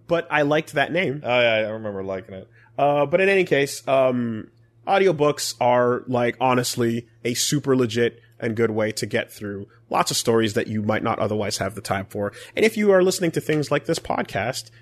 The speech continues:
Speaker 1: you might have the time to listen to fun stuff from, like, I don't know, perhaps a George R R Martin might tickle your fancy.
Speaker 2: I heard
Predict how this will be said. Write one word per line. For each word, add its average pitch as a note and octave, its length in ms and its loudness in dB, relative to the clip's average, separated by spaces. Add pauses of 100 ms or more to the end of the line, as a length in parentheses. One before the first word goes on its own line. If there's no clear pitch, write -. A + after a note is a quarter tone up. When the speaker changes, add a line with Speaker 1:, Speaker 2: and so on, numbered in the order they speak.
Speaker 1:
you D#3 120 -2
might F#3+ 160 4
have E3+ 120 4
the D#3+ 80 -2
time D#3+ 240 0
to D3+ 80 -2
listen D3 280 0
to C#3 280 -4 (420)
fun A3+ 300 -2
stuff - 340 0
from, G3 420 -2 (180)
like, G3+ 340 0
I A3 140 2
don't G3+ 220 0
know, F3 360 2 (300)
perhaps F3+ 380 0
a F3 60 0
George E3+ 300 -2
R F#3+ 140 2
R F#3+ 160 2
Martin F#3 460 -2 (180)
might D3 180 -4
tickle D#3+ 260 -2
your D3+ 120 0
fancy. B2+ 580 -4
Speaker 2:
I D3+ 60 2
heard F3 220 2